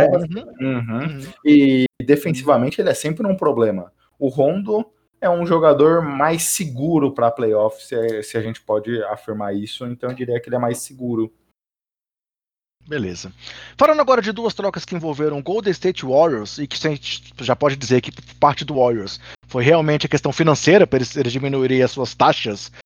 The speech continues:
Speaker 2: devido aos salários. Primeiro, eles mandaram o Brad Wanamaker para o Charlotte Horn-, o Charlotte, é, Hornets, que a gente pensa aí como é uma questão de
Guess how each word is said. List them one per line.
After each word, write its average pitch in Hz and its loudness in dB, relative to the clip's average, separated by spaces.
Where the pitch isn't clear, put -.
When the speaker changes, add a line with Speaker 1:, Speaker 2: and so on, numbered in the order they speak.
Speaker 2:
devido 135 0
aos 127 -2
salários. 185 4
Primeiro, 247 4
eles 165 -4
mandaram 160 2
o 151 -12
Brad 233 4
Wanamaker 262 0
para 139 2
o - -12
Charlotte 165 -2
Horn-, 233 0
o 127 -8
Charlotte, 151 -4
é, 117 -4
Hornets, 220 2
que 127 -2
a 135 -4
gente 139 -6
pensa 143 0
aí 139 4
como 139 -4
é 135 0
uma 131 -6
questão 139 -6
de 127 -4